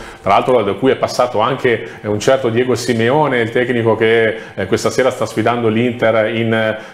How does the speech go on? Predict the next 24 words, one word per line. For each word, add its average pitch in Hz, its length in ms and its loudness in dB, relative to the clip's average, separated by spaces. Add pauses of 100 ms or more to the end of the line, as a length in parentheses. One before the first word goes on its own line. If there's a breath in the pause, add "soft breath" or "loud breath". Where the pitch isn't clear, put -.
Champions 123 500 0
League. 107 340 2 (180 loud breath)
Avevi 208 300 2
già 170 120 2
notato 110 560 0
questi 104 280 -2
lampi 107 360 0
di 107 80 0
classe 101 400 0
di 98 40 -4
un, 98 260 -2
di 98 40 0
un 101 100 0
giocatore 104 440 0
così 104 180 -2
come 101 200 0
il 95 60 -2
Papu, 98 320 0
che 98 80 -2
era 98 100 2
arrivato 101 320 0
ovviamente 98 340 -2
in 95 60 0
sordina? 90 800 -2